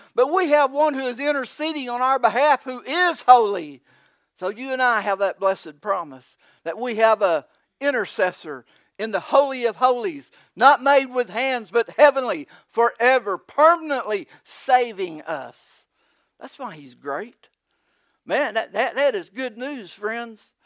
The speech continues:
He, he didn't just save us and let us go and do our, do our own thing and hope we made it.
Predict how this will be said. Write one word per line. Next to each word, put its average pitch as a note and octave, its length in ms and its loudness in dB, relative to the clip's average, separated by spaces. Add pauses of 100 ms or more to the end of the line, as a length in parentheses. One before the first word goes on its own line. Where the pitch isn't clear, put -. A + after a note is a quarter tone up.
(240)
He, C#4 220 -4
he C#4 60 -8
didn't C#4+ 260 -8
just B3 200 -10
save C4+ 300 4
us G#3 220 -6
and G#3 80 -10
let A#3 180 0
us F#3 140 -10
go A#3 320 6
and G3+ 120 -6
do A#3 140 -2
our, G#3+ 240 4 (240)
do A#3+ 100 0
our B3+ 160 6
own A#3+ 220 -2
thing A#3 300 2
and F#3 80 -10
hope C4 280 2
we G3+ 120 -2
made B3 320 -2
it. G3 120 -8